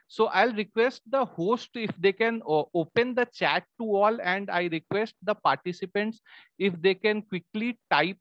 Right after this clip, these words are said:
uh, quick feedbacks in the chat, because I have the chat window open, and I, I, I'll keep an eye on that. If there are any questions, uh, you can put it in the, uh, chat box. So, uh, can any of the delegate type something in the chat box just to ensure that it's working?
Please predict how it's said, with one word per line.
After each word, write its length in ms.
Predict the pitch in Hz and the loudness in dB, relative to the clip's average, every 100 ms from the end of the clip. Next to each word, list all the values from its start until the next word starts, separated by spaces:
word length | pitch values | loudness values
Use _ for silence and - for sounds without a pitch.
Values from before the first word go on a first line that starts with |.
| _ | _
uh, 160 | 185 185 | -2 -2
quick 300 | - 220 214 202 | -2 -8 -2 -2
feedbacks 760 | 190 185 160 190 196 202 - | -2 -4 -2 2 2 0 -8
in 220 | 185 185 | -8 -2
the 100 | 180 | -2
chat, 420 | 190 - 170 180 180 | -2 0 2 0 -4
because 340 | 180 185 185 - | -4 -4 -4 -2
I 160 | 160 175 | -2 0
have 360 | 190 208 196 | -2 -2 -2
the 120 | 190 | -6
chat 360 | 185 - 165 180 | -4 0 0 0
window 300 | 180 180 180 | -6 -4 -4
open, 400 | 156 - 175 175 - _ _ _ | -4 -4 -6 -6 -14 _ _ _
and 200 | 151 160 | -2 0
I, 140 | 156 147 | 2 2
I, 220 | 147 156 | 2 0
I'll 280 | 147 151 160 - | 2 0 0 -8
keep 220 | 190 202 | -6 -4
an 100 | 156 | -2
eye 200 | 139 143 | -2 -2
on 180 | 131 120 | -8 -8
that. 160 | 120 - | -10 -10
If 200 | 139 139 | -10 -4
there 160 | 156 | 0
are 100 | 160 | 0
any 300 | 165 165 185 | -2 -4 -8
questions, 720 | 180 160 160 - 196 202 - 190 | -6 -8 -8 -6 -4 -4 -8 -2
uh, 220 | 170 160 | 0 0
you 180 | 156 156 | -2 -4
can 240 | 175 170 | -4 -4
put 160 | 175 165 _ | -8 -10 _
it 100 | 180 | -8
in 140 | 180 175 | -6 -6
the, 180 | 185 185 _ _ _ _ _ | -6 -6 _ _ _ _ _
uh, 420 | 139 139 139 135 - | 0 2 2 0 -2
chat 320 | 175 151 151 | 0 0 0
box. 340 | 147 135 - - 151 | -6 -6 -8 -12 -12
So, 380 | - 165 165 165 | -6 -2 -2 -2
uh, 300 | 139 139 139 - | -2 0 0 0
can 320 | 190 214 214 - | -2 -2 -8 -6
any 240 | 180 226 | -4 -4
of 140 | 233 | -2
the 100 | 233 | -2
delegate 540 | 170 147 151 175 233 240 | 0 0 0 -2 -2 0
type 280 | 170 180 - | 0 0 -2
something 420 | 220 196 185 226 | -6 -6 -8 -8
in 100 | 226 | -6
the 120 | 220 | -6
chat 340 | 214 190 175 185 | -4 -2 -2 -2
box 240 | 220 214 | -6 -4
just 240 | 185 180 - | -6 -6 -8
to 80 | |
ensure 420 | 196 185 - 180 190 | -8 -8 -6 -6 -2
that 180 | 190 185 | -4 -4
it's 240 | 185 - | -8 -6
working? 460 | 135 135 - 208 | -4 -4 -4 -12